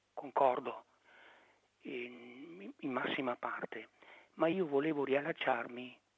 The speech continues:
al tema dell'altra volta,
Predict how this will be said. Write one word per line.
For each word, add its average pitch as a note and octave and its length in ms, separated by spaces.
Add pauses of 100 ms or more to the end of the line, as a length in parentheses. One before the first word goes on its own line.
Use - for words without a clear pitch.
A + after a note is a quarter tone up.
(580)
al B2+ 380
tema D3 580 (1300)
dell'altra C3 460
volta, B2 460